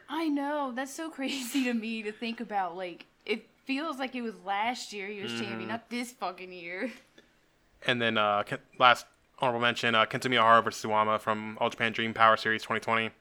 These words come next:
Speaker 2: Just great match. Unfortunate reign <laughs> for Suwama, I guess.
Speaker 1: Yeah.
Speaker 2: But I've enjoyed most of Suwama's matches. It's just, this is the reign. I don't know. Anyway, not enough of that. I'm t-,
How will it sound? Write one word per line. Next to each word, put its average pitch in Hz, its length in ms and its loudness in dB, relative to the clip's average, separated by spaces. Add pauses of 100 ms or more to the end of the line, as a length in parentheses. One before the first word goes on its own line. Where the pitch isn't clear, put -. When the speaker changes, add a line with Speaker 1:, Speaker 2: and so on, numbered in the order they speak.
(440)
Speaker 2:
Just - 220 -10 (280)
great 107 180 0
match. 110 440 0 (1040)
Unfortunate 110 540 -2
reign 113 280 2
<laughs> - 220 -6
for - 180 -6
Suwama, - 440 -6
I 120 100 0
guess. 117 280 -4
Speaker 1:
Yeah. 196 100 -8
Speaker 2:
But 180 360 -8 (680)
I've - 80 0
enjoyed 139 260 4
most 123 200 0
of 127 60 -4
Suwama's 117 220 4
matches. 110 320 6
It's 104 100 -14
just, - 240 -12 (220)
this - 140 -10
is - 60 -18
the 107 60 -2
reign. 104 220 0
I 107 80 0
don't 92 80 -2
know. 90 120 -8 (160)
Anyway, 101 280 0 (400)
not 127 80 4
enough 127 180 4
of 110 80 -6
that. 107 220 6
I'm 107 80 -4
t-, 123 100 -6